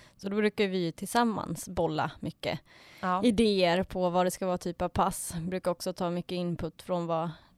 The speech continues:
Speaker 1: platschefer och så tycker
Speaker 2: Mm.
Speaker 1: också. Och även, eh, ja, tillsammans på kontoret få lite input. Ehm, men sen är ju du som lägger upp mycket av och,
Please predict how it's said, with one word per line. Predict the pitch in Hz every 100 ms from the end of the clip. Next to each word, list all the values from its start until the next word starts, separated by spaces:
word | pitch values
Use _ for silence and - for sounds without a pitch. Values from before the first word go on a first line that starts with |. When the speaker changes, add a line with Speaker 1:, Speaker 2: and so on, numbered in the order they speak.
| 277
Speaker 1:
platschefer | 196 - - 170 165 - 95 95
och | 95
så | - -
tycker | - - 196
Speaker 2:
Mm. | 196
Speaker 1:
också. | 208 240 180 - - -
Och | - 165 165 - - - - -
även, | 185 175 175 165
eh, | 147 139 76 -
ja, | 202 123 -
tillsammans | 196 190 175
på | -
kontoret | - 175 165 135 - -
få | - -
lite | - -
input. | 175 175 - - - - - - 254 -
Ehm, | 190 175 175 175 165 _ - -
men | - 196
sen | 208 214
är |
ju | 226
du | 190 226
som | 190
lägger | 165 160 -
upp | -
mycket | 160 - 240
av | 175 -
och, | 170